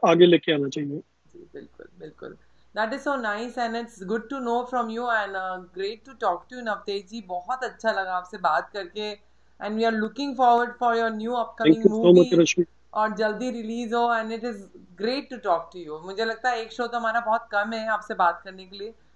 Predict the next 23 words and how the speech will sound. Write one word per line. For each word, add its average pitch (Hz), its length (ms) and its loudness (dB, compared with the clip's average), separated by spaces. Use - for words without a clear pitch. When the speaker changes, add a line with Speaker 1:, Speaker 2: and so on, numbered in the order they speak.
Speaker 2:
We 214 160 -2
must 226 180 0
invite 190 460 -2
you 196 100 -8
one 180 200 -4
more 214 140 -4
time। 208 440 -2
<laughs> 269 1300 -4
आपसे 214 360 2
सीखने 254 340 -6
को 285 60 -2
Speaker 1:
Thank 147 160 10
you, - 40 6
Speaker 2:
बहुत 180 140 12
Speaker 1:
रश्मि 190 260 12
Speaker 2:
कुछ 180 60 12
Speaker 1:
ji, 196 60 12
Speaker 2:
because 196 220 12
Speaker 1:
अभी 202 140 12
Speaker 2:
you 196 100 12
are 226 120 6
so 254 100 0
experienced। 180 760 -10